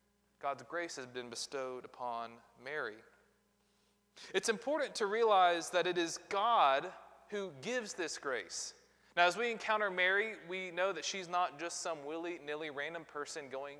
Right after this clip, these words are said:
through Galilee. By all accounts that we have of Mary, she was a faithful woman. She was trusting the promises of God. She was looking forward to the day when God would deliver Israel, when God would send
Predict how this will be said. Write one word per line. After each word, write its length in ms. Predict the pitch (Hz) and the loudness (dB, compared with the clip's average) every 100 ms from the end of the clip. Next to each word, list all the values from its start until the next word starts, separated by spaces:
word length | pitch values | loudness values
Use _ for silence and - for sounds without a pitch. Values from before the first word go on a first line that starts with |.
| - | -14
through 180 | 131 131 | -14 -4
Galilee. 600 | 139 160 180 123 101 78 - _ _ _ _ _ - | -2 -2 -4 -6 -10 -12 -20 _ _ _ _ _ 4
By 140 | 151 120 | 6 6
all 180 | 151 185 | 4 6
accounts 340 | 180 190 185 | 4 0 -2
that 120 | - 160 | -2 -8
we 80 | |
have 180 | 165 175 | 0 0
of 100 | 151 | 0
Mary, 280 | 143 190 165 | -4 -2 -2
she 160 | - 202 | -4 -4
was 260 | 208 214 | -4 -2
a 60 | 170 | -6
faithful 480 | - 175 190 - 165 | -6 -8 -8 -8 -4
woman. 260 | 202 151 | -4 -6
She 200 | 127 196 | -8 -8
was 220 | 185 160 - - - | -6 -6 -8 -16 -16
trusting 480 | - - 233 240 196 | -10 4 4 4 -2
the 80 | 180 | -4
promises 500 | - 185 175 - 165 | 2 0 2 -6 -8
of 120 | 165 | -2
God. 260 | 214 180 - | 4 4 4
She 120 | 214 | -4
was 280 | 190 240 175 | 2 0 2
looking 280 | 214 233 208 | -2 -2 -6
forward 360 | 214 214 208 | -4 -2 -4
to 80 | - | -6
the 100 | 180 | -8
day 220 | 143 139 | -4 -4
when 220 | 165 180 | -2 -6
God 340 | 147 175 233 170 | 0 2 2 0
would 100 | 160 | -6
deliver 300 | 156 156 143 | -4 -4 -4
Israel, 360 | 139 139 170 | -6 -4 -2
when 200 | 196 185 | 0 -2
God 340 | 147 180 240 180 | 6 8 8 6
would 100 | 165 | 2
send 200 | - 175 | -4 -6